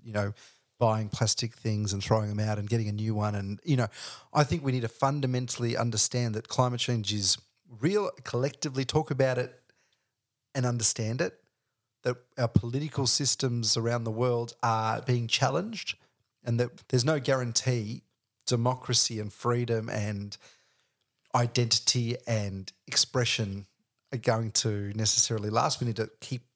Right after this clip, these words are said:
that at the forefront of our minds and fight for it. We want to be collectively good to each other and have kindness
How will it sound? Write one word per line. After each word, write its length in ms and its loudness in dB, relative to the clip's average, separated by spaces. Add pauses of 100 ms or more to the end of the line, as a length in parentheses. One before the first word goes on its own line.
(140)
that 240 0
at 120 -14
the 60 -2
forefront 440 0
of 80 -2
our 80 0
minds 400 0
and 100 -8
fight 280 0
for 260 0
it. 80 -10 (520)
We 120 0
want 160 0
to 60 -2
be 100 -4
collectively 600 0
good 280 0
to 180 0
each 180 -4
other 260 2
and 220 -4 (140)
have 280 0
kindness 680 2